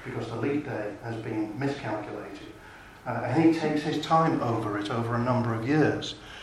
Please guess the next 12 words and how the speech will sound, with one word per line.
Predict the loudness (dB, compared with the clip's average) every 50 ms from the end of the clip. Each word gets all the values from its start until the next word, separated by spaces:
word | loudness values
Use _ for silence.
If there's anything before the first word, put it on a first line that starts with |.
| -16 -16 -16 -10 -2 2
Uh, | 4 6 6 4
when | 4 4 4 4
it | 4 4
happens | 4 4 4 4 2 0 0 0
in | 0 -2 -2 -2 -2
fifteen | -2 -4 -4 -2 -2 -2 -2
seventy-two | -2 0 0 0 -2 -2 -4 -4 -2 -2 -2
with | -2 -2 -4
the | -6 -6
Gregorian | -4 0 2 2 4 4 2 2 0
change, | -2 -4 -2 -2 -4 -4 -6 -8 -4 -2
wham! | 0 0 0 0 -2